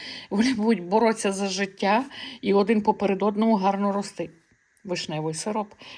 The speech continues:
Ото він мене внизу, зараз покажу. Це ж я вам показала. Сяду. Дивіться, вишневий сироп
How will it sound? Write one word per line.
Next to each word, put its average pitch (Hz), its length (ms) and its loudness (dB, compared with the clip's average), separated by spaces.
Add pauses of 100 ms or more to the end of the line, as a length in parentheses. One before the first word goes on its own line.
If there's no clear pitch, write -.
Ото 180 260 0
він 175 180 0
мене 165 180 -2
внизу, 190 760 4
зараз 180 200 2
покажу. 170 560 -4 (800)
Це - 120 -4
ж - 120 -2
я 185 60 2
вам 180 160 0
показала. 196 560 -6 (280)
Сяду. 185 540 -4 (2250)
Дивіться, 196 460 -6 (100)
вишневий 170 560 -4
сироп 160 560 -6